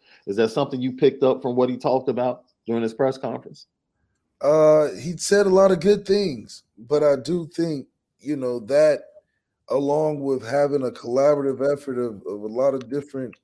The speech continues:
Speaker 2: things you wanna do, I think can make it, uh, something interesting to, to see what happens. But I do think that, uh, he mentioned,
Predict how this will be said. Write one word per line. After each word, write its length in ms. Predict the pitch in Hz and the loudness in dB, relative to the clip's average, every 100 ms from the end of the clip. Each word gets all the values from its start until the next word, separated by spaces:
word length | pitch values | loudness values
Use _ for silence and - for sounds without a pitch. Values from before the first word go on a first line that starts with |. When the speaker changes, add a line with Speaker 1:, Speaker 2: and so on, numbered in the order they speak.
| _ _ _ _ | _ _ _ _
Speaker 2:
things 260 | 143 143 131 | -6 -6 -6
you 100 | 135 | -6
wanna 280 | 139 135 120 | -4 -4 -6
do, 280 | 117 139 | -2 -2
I 40 | 117 - | -2 -4
think 200 | 127 - | -12 -14
can 160 | 117 | -12
make 240 | 127 127 123 | -8 -6 -6
it, 200 | 123 - _ _ _ _ _ _ 117 | -8 -8 _ _ _ _ _ _ -8
uh, 200 | 117 110 | -6 -6
something 400 | - 165 143 123 | -4 -4 -4 -6
interesting 500 | 147 139 131 - 131 | -6 -8 -10 -8 -6
to, 240 | 123 113 - | -6 -8 -12
to 140 | 107 117 | -12 -10
see 200 | - 143 | -6 -4
what 180 | 135 113 | -2 0
happens. 520 | 135 120 - 87 - | 0 0 -6 -20 -16
But 140 | 98 123 | -6 -4
I 80 | 120 | -4
do 320 | 110 139 135 | -4 -8 -8
think 240 | 131 131 117 | -10 -10 -6
that, 280 | 120 110 - _ _ _ _ _ | -4 -4 -8 _ _ _ _ _
uh, 260 | 104 117 110 | -4 -2 -2
he 160 | - 147 | -4 -6
mentioned, 680 | 139 170 175 - 135 107 | -2 -2 -2 -4 -4 -6